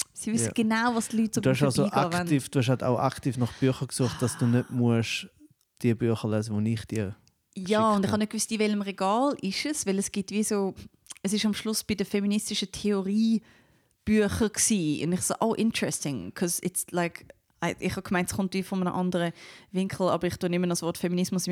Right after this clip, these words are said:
Speaker 1: meinem Kopf falsch zusammenbauen. Auf jeden Fall ist es sehr interessant gsi. Ich habe gemeint, es wird bei, so bei der Biografie, bei der Autobiografie sein, weil es ja sehr fest um sein Leben geht.
Speaker 2: Mhm.
Speaker 1: Ja. Weißt du, wer hat sehr viele Biografien gelesen?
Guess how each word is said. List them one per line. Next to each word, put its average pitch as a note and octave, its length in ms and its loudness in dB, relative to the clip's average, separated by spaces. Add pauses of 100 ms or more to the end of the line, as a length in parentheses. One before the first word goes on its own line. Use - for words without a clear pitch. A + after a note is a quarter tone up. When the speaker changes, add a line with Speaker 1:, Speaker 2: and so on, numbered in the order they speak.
Speaker 1:
meinem F3 80 -2
Kopf F3+ 180 -2
falsch E3+ 380 -2
zusammenbauen. E3 540 -4
Auf E3 80 -8
jeden G3 160 0
Fall E3+ 160 0
ist E3+ 60 -4
es - 100 -4
sehr F#3 80 0
interessant E3+ 480 -6
gsi. E3 80 -6
Ich F3 80 -2
habe F#3 100 -2
gemeint, F3+ 220 0
es - 80 -10
wird F3+ 120 -2
bei, F3+ 80 -4
so E3+ 140 -4
bei E3 80 -6
der E3 120 -8
Biografie, E3+ 760 -2
bei D#3+ 120 -4
der D3+ 200 -4
Autobiografie E3+ 640 -2
sein, D#3+ 160 -4
weil D#3 80 0
es D#3 80 -2
ja E3 60 -2
sehr F#3 260 2
fest F3 240 -4
um F3 100 -2
sein F3 200 -4
Leben F3 220 -6
geht. G3 300 -8
Speaker 2:
Mhm. B2 260 -6 (840)
Speaker 1:
Ja. D3+ 140 -8 (640)
Weißt A#3 160 2
du, - 40 -4
wer D4 40 2
hat C#4 120 -2
sehr A3 260 0
viele A3+ 200 0
Biografien G3 800 -2 (220)
gelesen? D3+ 400 -2